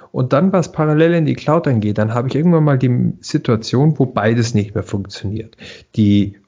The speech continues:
On-Premise-Welt, die Reste, die ich in der, in der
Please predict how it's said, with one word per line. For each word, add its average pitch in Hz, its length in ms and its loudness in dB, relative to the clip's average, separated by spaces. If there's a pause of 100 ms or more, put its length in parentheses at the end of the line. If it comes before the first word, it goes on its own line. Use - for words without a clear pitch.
On-Premise-Welt, 160 1120 0
die 110 120 0
Reste, 151 580 -2
die 117 220 -6
ich 117 120 -8
in 131 140 0
der, 104 340 0 (280)
in 135 160 2
der 101 600 2